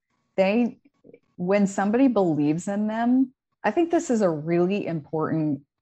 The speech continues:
thing. And, and I do, I'm their biggest fan. I'm always all of my clients' biggest fans.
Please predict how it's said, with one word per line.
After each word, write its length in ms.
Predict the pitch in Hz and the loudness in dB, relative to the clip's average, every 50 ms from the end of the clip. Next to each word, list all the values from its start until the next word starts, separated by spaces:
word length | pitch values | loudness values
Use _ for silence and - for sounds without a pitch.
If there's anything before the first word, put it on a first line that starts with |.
| _ _ _ _ - | _ _ _ _ 0
thing. 360 | 160 139 110 - - - - - | 0 0 2 0 -4 -8 -4 0
And, 280 | 160 165 156 156 - - | 2 4 4 4 4 2
and 160 | 170 165 160 | 2 2 2
I 240 | - - 175 180 185 | 2 2 4 4 4
do, 420 | 175 - 175 180 185 175 170 165 - - | 4 4 4 4 6 4 4 2 0 0
I'm 200 | 175 214 226 214 | 0 2 2 2
their 160 | 190 180 160 | 2 0 -2
biggest 480 | 143 - 139 143 151 160 143 139 - | -4 -4 -4 -2 -2 -2 -4 -4 -6
fan. 220 | - 139 120 - - | -6 -6 -4 -4 -4
I'm 220 | 120 151 165 165 165 | -4 -4 -2 -2 -2
always 420 | 165 165 165 165 160 156 147 147 | 0 0 2 2 2 2 0 -2
all 300 | - - 151 156 160 165 | -6 -4 -4 -2 -2 -2
of 80 | 160 160 | -2 -2
my 180 | 151 147 147 | -4 -4 -4
clients' 460 | 147 - 147 143 139 135 127 131 - | -6 -4 -2 0 0 0 0 -2 -4
biggest 340 | - - 135 127 120 135 - - | -4 -6 -4 -4 -4 -6 -8 -12
fans. 360 | - - - - - - | -12 -12 -12 -12 -14 -16